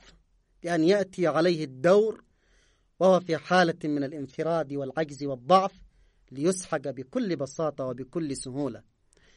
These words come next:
إذا كل منا أحس بالمسؤولية تجاه الآخر فتعاوننا وتكاتفنا وتضافرت جهودنا كنا في منعة، كنا أقوياء، كان موقفنا قوياً ومجدياً وفعالاً،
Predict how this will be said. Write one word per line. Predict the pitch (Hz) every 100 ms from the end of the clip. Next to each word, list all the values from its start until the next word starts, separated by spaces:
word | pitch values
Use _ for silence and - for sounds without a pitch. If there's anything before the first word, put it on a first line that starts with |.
| _ _ _ _ 175
إذا | 240 247
كل | 285 349 330 269
منا | 320 302 269
أحس | 226 - 294 - 226
بالمسؤولية | 196 190 202 196 190 196 226 214
تجاه | 180 165 160 185 156
الآخر | 160 180 - 127 107 _ _ _ _ -
فتعاوننا | 170 180 165 160 180 185 139 113 - - _ _ _ _ -
وتكاتفنا | 147 180 180 160 143 185 175 135 113 _ _ _ _ _
وتضافرت | 160 185 165 202 240 226 214 185 143
جهودنا | 160 170 202 175 196 202 208 208 _ _ -
كنا | 208 190 156
في | - 135
منعة، | 151 151 117 101 _ _ _
كنا | 185 190 165 165
أقوياء، | 127 131 147 165 139 - _ _ _ _ _ _ _ _
كان | 208 226 220
موقفنا | 208 185 262 240 247 226
قوياً | - 214 285 302 233 202
ومجدياً | 175 202 208 156 185 170
وفعالاً، | 147 - 156 - 175 160 131 101